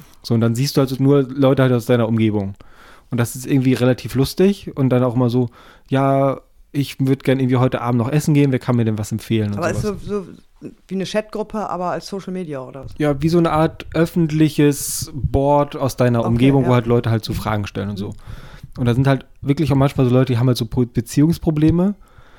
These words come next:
Speaker 1: Und das ist immer sehr lustig, sich dann da reinzulesen, was halt die anderen Leute denken. Heute hat zum Beispiel eine geschrieben, "Ja, mein Freund, der sollte halt gestern das Hackfleisch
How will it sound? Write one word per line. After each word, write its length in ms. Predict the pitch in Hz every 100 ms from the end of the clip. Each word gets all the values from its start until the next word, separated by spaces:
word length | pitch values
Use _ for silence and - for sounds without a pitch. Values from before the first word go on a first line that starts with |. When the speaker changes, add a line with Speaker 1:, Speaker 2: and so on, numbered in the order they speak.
| - - -
Speaker 1:
Und 100 | 135
das 140 | 120
ist 140 | 123
immer 200 | 131 127
sehr 160 | 117 127
lustig, 380 | 139 147 - 127
sich 160 | 127
dann 160 | - 123
da 360 | 117 117 117 107 _ _ - - -
reinzulesen, 680 | - 113 143 160 151 156 147
was 120 | 135 131
halt 120 | 127
die 100 | -
anderen 240 | 131 139
Leute 240 | 127 127 120
denken. 480 | 120 127 117 131 - - _ _ - _ - - -
Heute 180 | 139 143
hat 80 | 139
zum 80 | 139
Beispiel 180 | -
eine 200 | 127 135
geschrieben, 480 | 135 135 143 143 147 - - -
"Ja, 200 | 127 127
mein 240 | 131 131
Freund, 380 | - - 143 165
der 80 | 143
sollte 360 | 131 139 143
halt 160 | 131 123
gestern 340 | 139 131 -
das 180 | 127 -
Hackfleisch 460 | 147 - 143 147